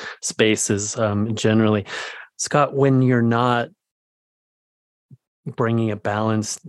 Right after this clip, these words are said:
more deeper understanding to new technologies dropped in our lives in the world, such as A I. What, what are you, what are you doing? Um, what are you reading? What are you watching? What's grabbing you right now?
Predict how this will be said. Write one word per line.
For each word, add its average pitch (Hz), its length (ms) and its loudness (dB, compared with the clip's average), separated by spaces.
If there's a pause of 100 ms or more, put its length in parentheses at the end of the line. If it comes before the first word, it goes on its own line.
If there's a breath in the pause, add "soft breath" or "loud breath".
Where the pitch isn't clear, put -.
(160)
more 113 180 2
deeper 110 600 -2
understanding 104 960 -2
to 107 760 -2
new 110 240 2
technologies 104 1000 -2
dropped - 540 -2 (200)
in 107 300 2
our 101 180 0
lives 104 480 0
in 104 100 0
the 98 100 -2
world, 104 520 0
such - 300 -8
as 104 140 0
A 107 240 2
I. 101 440 0 (840 soft breath)
What, 117 360 0
what 131 260 -2
are 156 100 4
you, 135 540 2
what 127 260 0
are 151 60 0
you 147 160 -2
doing? 151 400 2
Um, 107 400 -2
what 104 260 -4
are 120 60 0
you 117 80 0
reading? 113 640 0
What 104 200 -4
are 107 40 -4
you 104 260 -4
watching? 107 640 -2
What's 107 240 -2
grabbing 107 640 0
you 107 180 0
right 107 280 -2
now? 107 600 -2